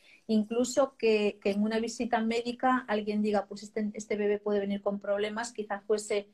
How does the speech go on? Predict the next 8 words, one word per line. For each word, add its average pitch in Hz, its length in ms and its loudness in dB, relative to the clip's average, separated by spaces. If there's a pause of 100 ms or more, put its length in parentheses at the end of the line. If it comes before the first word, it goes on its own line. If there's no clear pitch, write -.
(320)
necesario 208 460 0
abortar". 202 400 2
Entonces, 262 340 0
un 269 120 4
trauma 277 280 2
es 247 120 0
una 208 180 0
situación 214 720 0